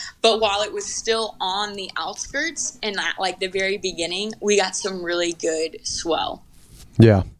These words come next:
Speaker 2: Yeah. Can you explain to, to our listeners? 'Cause some of our listeners,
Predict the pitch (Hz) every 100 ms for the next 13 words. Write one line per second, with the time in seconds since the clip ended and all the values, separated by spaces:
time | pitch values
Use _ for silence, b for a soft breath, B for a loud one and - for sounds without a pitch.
0 | _ - 127 117 - 175 151 147 202 240
1 | 208 - - - 139 143 135 - 135 127
2 | - 123 120 113 110 104 - 90 - 135
3 | 110 - - 139 143 135 131 123 117 120
4 | 113 90